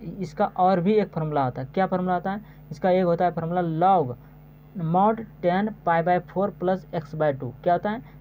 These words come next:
log mod, ये mod का sign दिया हुआ है ऐसे, तो ये होता है log mod tan pi by four plus x by two। क्या होता है, x by two होता है। उसके बाद उसी तरह से cosec x का integration क्या हो जाएगा,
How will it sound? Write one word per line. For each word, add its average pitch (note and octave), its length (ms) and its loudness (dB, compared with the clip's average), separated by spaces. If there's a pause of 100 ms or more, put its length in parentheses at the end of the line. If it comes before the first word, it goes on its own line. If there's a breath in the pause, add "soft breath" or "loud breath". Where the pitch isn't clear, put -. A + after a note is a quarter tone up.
log E3 340 0 (240)
mod, D3+ 340 -4 (240)
ये D#3 100 2
mod E3+ 240 2
का F#3 140 -2
sign D#3 260 -4
दिया C#3+ 160 2
हुआ C#3 120 2
है C#3 60 -4
ऐसे, F3+ 260 -6 (460 loud breath)
तो E3 60 0
ये E3 160 2
होता E3+ 200 2
है F3 60 2
log F3 260 4 (220)
mod D#3+ 360 0 (920)
tan G3 260 2
pi E3+ 160 2
by E3 120 2 (120)
four F#3 120 0 (200)
plus G#3+ 320 0 (160)
x D#3 120 -8
by C#3+ 180 0
two। A#2+ 180 -10 (240)
क्या F3+ 100 0
होता G#3 140 -2
है, D#3+ 260 -6
x - 120 -16
by A3+ 200 2 (380 loud breath)
two F3+ 100 4
होता C#3 300 2
है। A#2 120 -8 (380 loud breath)
उसके F3+ 200 -4
बाद F#3 140 2
उसी F3 180 -2
तरह F#3+ 180 -2
से - 140 -16
cosec F3+ 440 2 (160)
x - 120 -8
का F#3 100 -2
integration F3 680 -6
क्या F3 180 -2
हो E3+ 60 0
जाएगा, F3 260 -6